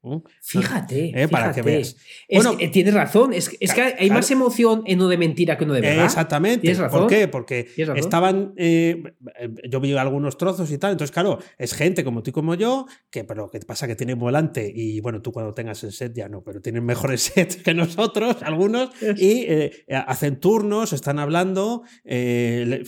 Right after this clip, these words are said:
Speaker 1: el, el coche no funciona, y estaba Fernando Alonso en la competición. Pero en un,
Speaker 2: Fíjate,
Speaker 1: en un
Speaker 2: fíjate.
Speaker 1: grupo privilegiado. Es que hay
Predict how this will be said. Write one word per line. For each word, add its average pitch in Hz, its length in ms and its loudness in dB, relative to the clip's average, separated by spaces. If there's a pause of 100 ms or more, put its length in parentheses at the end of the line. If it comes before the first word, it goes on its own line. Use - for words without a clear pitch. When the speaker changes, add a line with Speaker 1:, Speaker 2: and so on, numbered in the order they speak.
(120)
Speaker 1:
el, 117 140 -6
el 120 140 -4
coche 127 280 -6
no 123 320 0
funciona, 190 720 0 (200)
y - 100 -2
estaba 135 260 0
Fernando 190 280 0
Alonso 143 600 -2 (140)
en 131 100 -8
la 131 100 -4
competición. 120 680 -4 (520)
Pero 127 200 0
en 123 80 -4
un, 135 140 0
Speaker 2:
Fíjate, 139 260 0
Speaker 1:
en 135 100 2
un 151 100 4
Speaker 2:
fíjate. 175 160 6
Speaker 1:
grupo 202 380 2
privilegiado. 139 680 0
Es 135 140 -2
que 185 100 0
hay 151 260 0